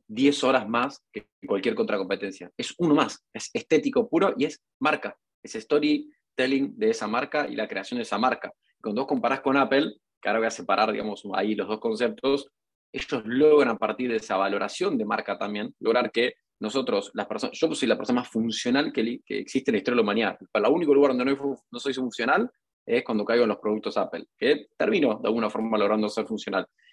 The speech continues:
Y por otro lado, que creo que es también una de las ventajas que siempre logran dar, eh, el pie o lo vienen haciendo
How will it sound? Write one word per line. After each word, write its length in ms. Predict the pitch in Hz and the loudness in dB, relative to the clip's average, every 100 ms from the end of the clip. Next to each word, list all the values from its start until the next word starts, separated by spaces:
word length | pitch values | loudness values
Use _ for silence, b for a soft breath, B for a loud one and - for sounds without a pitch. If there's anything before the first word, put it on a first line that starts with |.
| _ | _
Y 80 | 127 | 0
por 180 | 127 151 | 4 4
otro 220 | 151 170 | 4 4
lado, 260 | 170 165 | 6 6
que 140 | 143 110 | 4 0
creo 160 | 127 | -2
que 100 | 113 | 0
es 140 | 120 - | -2 -2
también 260 | 110 120 | -4 -2
una 100 | 127 | -2
de 40 | 117 | -2
las 140 | 104 | -4
ventajas 560 | 101 101 117 120 107 - _ _ _ | -6 -4 -2 -2 -6 -10 _ _ _
que 120 | - | -10
siempre 400 | 101 127 123 123 | -4 0 2 2
logran 340 | 117 123 120 113 | 2 2 2 2
dar, 260 | 110 117 - | 2 2 0
eh, 520 | 95 90 92 85 - | -4 -4 -4 -8 -8
el 260 | 101 101 95 | -6 -6 -2
pie 280 | 127 127 | 2 4
o 160 | 131 98 | 4 4
lo 120 | 95 | 2
vienen 280 | 98 110 101 | 0 -2 -2
haciendo 560 | 104 117 113 123 196 | -4 -2 0 -2 -4